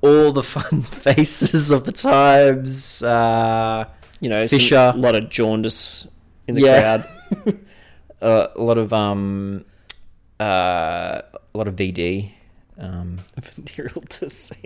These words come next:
Speaker 1: yeah, a lot of that kind of syphilis kind of looking people. Little, a lot of bloated guys. Um, yeah.
Speaker 2: Okay.
Speaker 1: So you're just walking down to the corridor,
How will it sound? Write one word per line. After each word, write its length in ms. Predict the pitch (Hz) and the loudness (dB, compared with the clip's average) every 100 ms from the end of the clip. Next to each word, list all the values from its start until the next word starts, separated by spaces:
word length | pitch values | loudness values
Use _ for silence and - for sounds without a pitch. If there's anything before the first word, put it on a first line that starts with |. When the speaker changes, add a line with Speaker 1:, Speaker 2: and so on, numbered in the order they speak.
| - | -10
Speaker 1:
yeah, 320 | 131 123 113 | -2 2 2
a 40 | |
lot 140 | 110 110 | 2 0
of 100 | 95 | 0
that 240 | 95 98 | -2 -2
kind 180 | - 101 | -4 -6
of 60 | 92 | -4
syphilis 420 | - - 101 - | -6 -6 -6 -6
kind 220 | - 95 | -8 -8
of 100 | 92 92 _ | -8 -12 _
looking 280 | - 110 98 | -12 -10 -10
people. 320 | - 95 95 85 | -10 -10 -10 -8
Little, 200 | 107 101 | -6 -6
a 420 | - - - - | -10 -20 -14 -6
lot 80 | 113 | -4
of 80 | 92 | -4
bloated 500 | 98 98 104 104 107 | 0 2 4 0 0
guys. 880 | 107 101 101 101 101 - - - _ _ _ _ _ - - | 2 4 4 2 0 -6 -10 -12 _ _ _ _ _ -20 -10
Um, 640 | 95 95 92 92 92 92 _ _ _ _ _ | -8 -6 -6 -6 -10 -12 _ _ _ _ _
yeah. 340 | 98 98 87 85 - | -8 -6 -6 -10 -14
Speaker 2:
Okay. 340 | 143 110 113 - _ - | -8 -6 -6 -8 _ -12
Speaker 1:
So 140 | 117 | -8
you're 20 | |
just 120 | 107 | -4
walking 260 | 110 101 98 | -2 -2 -2
down 180 | 101 95 | -4 -2
to 80 | 98 | -6
the 60 | |
corridor, 480 | - 92 92 90 | -2 -4 -2 -2